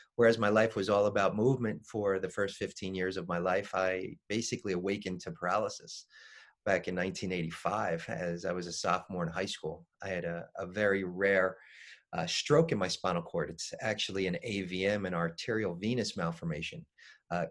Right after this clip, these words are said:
congenital, I was born with it, could have gone my whole life with anything happening, but it was almost like a sleeping volcano in my spine that just erupted with no accident, no injury, no trauma. So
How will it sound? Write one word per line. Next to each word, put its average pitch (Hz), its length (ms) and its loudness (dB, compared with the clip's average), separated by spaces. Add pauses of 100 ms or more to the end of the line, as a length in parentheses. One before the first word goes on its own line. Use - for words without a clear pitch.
congenital, 120 600 4
I 113 80 6
was 104 120 2
born 117 300 4
with 113 200 -2
it, - 180 2
could 123 100 0
have 110 80 2
gone 110 140 4
my 104 100 4
whole 113 160 2
life 107 220 2
with 107 80 0
anything 104 240 -2
happening, 101 500 -2
but 101 120 2
it 98 60 0
was 101 120 -6
almost 104 320 -4
like 98 100 -6
a 90 60 -12
sleeping 113 420 -4
volcano 101 600 -2 (460)
in 110 100 2
my 98 160 4
spine 104 400 0
that 92 140 -2
just - 240 -4
erupted 98 460 2 (240)
with 90 200 -8
no 98 200 -2
accident, 101 640 -2
no 98 180 -2
injury, 95 300 -2
no 90 160 -4
trauma. 101 440 -2
So 95 300 -2